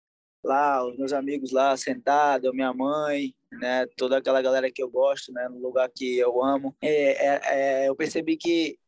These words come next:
aquela galera ali, independente de qualquer coisa, essa galera vai tá do meu lado, sabe? Então, pô, se eu perder ou se eu ganhar, aquela galera vai tá lá, in-, independente. Então, poxa,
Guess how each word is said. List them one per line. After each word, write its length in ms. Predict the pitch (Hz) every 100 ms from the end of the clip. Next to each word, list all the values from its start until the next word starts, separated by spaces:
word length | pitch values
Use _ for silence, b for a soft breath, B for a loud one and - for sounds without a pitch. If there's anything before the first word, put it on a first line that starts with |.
| _
aquela 360 | 139 143 170 170
galera 360 | 160 156 165
ali, 120 | 147
independente 480 | 160 156 160 151 156
de 80 | 165
qualquer 360 | 151 143 170 180 _
coisa, 460 | 151 170 151 123 - _ _ -
essa 300 | 147 170 165
galera 420 | 156 135 131 131
vai 140 | 131
tá 140 | 127 127
do 100 | 131
meu 120 | 127
lado, 360 | 127 117 113 -
sabe? 320 | - 127 127 120 _ B B B _
Então, 200 | 123 127
pô, 140 | 127
se 120 | -
eu 60 | 127
perder 460 | 120 123 123 135
ou 60 | 127
se 120 | -
eu 80 | 135
ganhar, 320 | 131 127 127
aquela 340 | 131 131 131 135
galera 320 | 131 131 131
vai 140 | 131
tá 180 | 127 131
lá, 460 | 123 123 131 139 135
in-, 260 | 131 127 123
independente. 840 | 135 135 131 147 143 123 123 123 -
Então, 180 | 131
poxa, 280 | 127 131 -